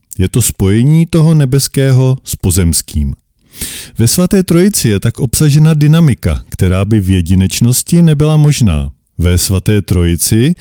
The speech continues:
je obsaženo to, že na počátku nebyl jen nějaký božský impuls, který od té doby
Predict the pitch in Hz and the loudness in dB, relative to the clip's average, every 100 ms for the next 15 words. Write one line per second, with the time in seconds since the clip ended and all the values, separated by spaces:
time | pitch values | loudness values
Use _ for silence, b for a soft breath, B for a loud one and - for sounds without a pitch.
0 | B B B 120 139 - 165 147 165 170 | B B B -2 -2 -2 0 2 2 2
1 | - 175 120 - 95 90 85 87 - 101 | 2 0 0 0 0 0 0 -4 -2 -2
2 | 107 - 180 156 127 135 135 139 123 107 | -4 -2 0 2 2 0 2 2 0 0
3 | 101 107 - 113 92 87 - 127 101 87 | 0 0 -2 -2 -2 -4 -2 0 2 0
4 | - 85 104 - - 107 104 110 - 104 | 0 0 0 -2 -4 -2 0 -2 -2 -2
5 | 95 80 95 | -2 -2 -2